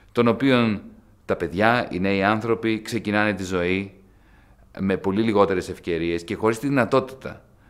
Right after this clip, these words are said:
να εφαρμόσουν τα ταλέντα τους, να τα εξελίξουν, να δημιουργήσουν, να εργαστούν. Με άλλα λόγια, η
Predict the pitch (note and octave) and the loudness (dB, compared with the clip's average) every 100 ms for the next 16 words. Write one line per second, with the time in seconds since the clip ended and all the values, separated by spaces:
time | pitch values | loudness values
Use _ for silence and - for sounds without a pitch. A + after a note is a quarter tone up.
0 | - G2 F#2+ F#2+ F2+ G2+ G2+ G2+ F2 D2+ | -6 -4 -2 -2 0 0 -2 -4 -4 -4
1 | D#2 G#2+ A#2 A#2+ C3 - E2 F2 F2 - | 0 0 0 -2 -4 -6 -10 -6 -6 -6
2 | E2 G2+ G2+ A#2 A2 G#2+ - - - - | -4 -4 -4 -4 -4 -6 -14 -20 -20 -6
3 | G2 F#2 F2+ E2+ D#2 G#2+ G#2+ A2 G2+ F#2 | -2 -2 -2 -4 -4 -4 -2 -2 0 0
4 | E2+ - - - _ _ _ _ _ _ | -2 -8 -18 -20 _ _ _ _ _ _
5 | - - - - - - - - _ _ | -20 -20 -20 -20 -20 -20 -20 -20 _ _
6 | _ _ - B2 D3 D3+ D3 C#3 C3 A#2 | _ _ 0 6 8 8 8 6 4 2
7 | A2+ G#2+ G#2 G2+ F#2+ F#2 | 2 2 2 2 2 -2